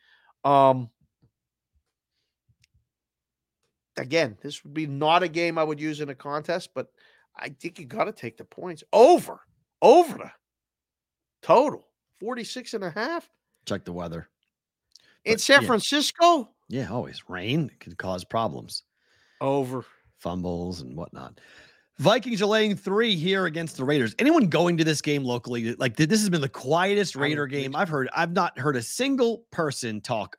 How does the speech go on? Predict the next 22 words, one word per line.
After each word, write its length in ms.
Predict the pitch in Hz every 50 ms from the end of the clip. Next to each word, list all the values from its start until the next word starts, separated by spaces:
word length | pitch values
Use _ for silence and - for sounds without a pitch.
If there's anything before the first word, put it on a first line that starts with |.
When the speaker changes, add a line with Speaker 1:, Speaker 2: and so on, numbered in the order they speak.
| _
Speaker 2:
about 380 | - 104 98 110 107 104 - _
the 80 | 117 104
Raiders. 540 | 104 104 95 85 71 69 65 - - - _ _ _ _ _ _
Speaker 1:
<laughs> 240 | _ _ _ _ -
Speaker 2:
Uh-oh. 1120 | - - - _ _ _ _ _ _ _ _ _ _ _ - - - - 101 92 87 85 - _ - - - - -
You, 180 | 117 139 151 156 - -
you're 100 | 147 165
not 120 | 170 139
gonna 140 | 147 131 123
put 200 | 117 - 156 151 139
her 140 | 135 135
on 180 | 131 131 127 120
T 200 | 107 - 127 120
V, 220 | 113 131 131 117 110
are 120 | 110 113
you, 140 | 120 123 123
with, 180 | 123 117 - 135
with 220 | 131 123 120 -
the 100 | - 117
whole, 400 | 107 120 123 123 117 120 - - _ _ _ _ _ _ _ _ _ _ _ _ _ _ - -
"Oh, 380 | 147 196 285 330 339 349 339 311
no! 600 | 294 311 339 370 381 370 370 370 339 311 285 277